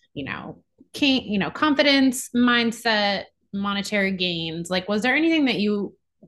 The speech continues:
went in, into this, like, not expecting that was a result, or,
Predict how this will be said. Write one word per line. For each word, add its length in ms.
went 340
in, 680
into 280
this, 220
like, 160
not 200
expecting 560
that 180
was 120
a 80
result, 560
or, 260